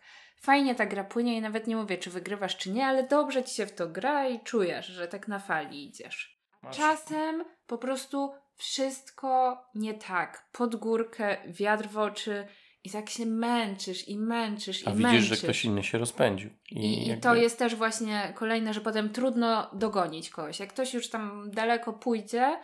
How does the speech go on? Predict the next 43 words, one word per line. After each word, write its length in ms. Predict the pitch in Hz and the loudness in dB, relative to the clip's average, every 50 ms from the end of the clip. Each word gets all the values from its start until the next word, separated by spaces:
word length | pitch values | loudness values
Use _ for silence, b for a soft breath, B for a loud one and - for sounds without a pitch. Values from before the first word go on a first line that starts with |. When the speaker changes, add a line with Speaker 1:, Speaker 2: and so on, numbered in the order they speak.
| B B B B | B B B B
Speaker 1:
szczególnie 420 | B - 233 214 233 226 220 220 214 | B -8 -4 -2 -2 -2 -2 -2 -4
na 60 | 214 | -4
tym 140 | 220 220 214 | -4 -4 -4
zielonym 520 | 214 220 226 233 233 226 214 196 196 202 202 | -2 0 0 0 0 0 0 -2 -4 -6 -4
torze, 440 | - 202 196 196 202 202 190 - | -4 -2 -2 -2 0 0 0 0
a 120 | - 185 190 | 0 0 -2
ty 180 | 190 - 190 | -4 -6 -8
tam, 380 | 190 - 196 196 190 190 196 202 | -8 -8 -8 -8 -8 -8 -8 -8
ja 120 | 208 196 | -6 -6
tak 220 | 190 - 160 - - | -4 -6 -6 -8 -6
miałam 260 | 196 180 165 160 165 | -4 -4 -2 -2 -2
raz, 220 | 170 165 170 175 185 | -4 -4 -6 -6 -8
że 120 | 190 185 - | -10 -10 -10
tak 200 | 202 202 202 196 | -8 -8 -8 -6
zostałam, 600 | 202 208 208 - - - 226 220 214 208 208 208 208 | -8 -8 -10 -8 -6 0 2 2 4 4 2 2 0
że 100 | 220 220 | -2 -2
już 140 | 233 226 - | -2 -2 -2
wiedziałam 460 | 285 247 254 262 247 233 214 208 202 | -2 0 2 4 4 2 2 -2 -6
po 100 | - 202 | -10 -10
prostu 420 | 208 - 208 208 208 - - 196 | -8 -8 -8 -8 -8 -10 -12 -14
w 80 | 196 - | -10 -6
pewnym 240 | 208 196 196 196 196 | -6 -4 -4 -4 -6
momencie, 360 | 196 190 190 - 208 196 196 | -6 -8 -8 -10 -10 -10 -10
że 200 | 196 190 190 190 226 196 - _ _ _ _ B B B B B B B B B B | -8 -10 -10 -10 -12 -14 -16 _ _ _ _ B B B B B B B B B B
no 60 | - 453 453 | -6 -4 0
sobie 140 | 403 392 330 | 0 2 2
możemy 280 | 294 302 277 247 226 220 | 2 2 2 2 2 2
pograć, 460 | 226 254 247 247 247 254 240 247 254 | 2 2 4 4 4 4 2 2 0
ale 160 | 240 240 240 | 0 2 2
ja 100 | 240 233 | 2 2
już 140 | 233 233 - | 0 0 -2
cię 140 | - - 233 | -2 0 2
nie 220 | 233 240 233 208 | 4 4 4 2
dogonię. 600 | 190 185 170 165 165 160 156 160 170 180 208 247 - _ _ _ _ _ _ _ _ _ - | 2 0 -2 -2 -4 -6 -6 -6 -6 -6 -6 -6 -10 _ _ _ _ _ _ _ _ _ -4
No 100 | 214 240 | -2 0
i 280 | 254 262 262 254 - _ | 0 0 -2 -6 -10 _
czasem 300 | - 294 285 294 294 285 | -6 -6 -4 -2 -2 -2
jest 140 | 294 285 - | -2 -2 -4
po 80 | 285 254 | -6 -6
prostu 320 | 262 269 262 - 262 254 | -6 -6 -6 -6 -8 -6
takie 220 | 254 254 254 254 | -6 -6 -6 -6
poczucie 380 | 247 247 240 247 254 247 254 226 | -6 -6 -6 -6 -4 -4 -4 -4
tego, 580 | 226 214 214 220 220 220 220 214 196 - - | -6 -6 -6 -6 -6 -4 -4 -4 -6 -8 -10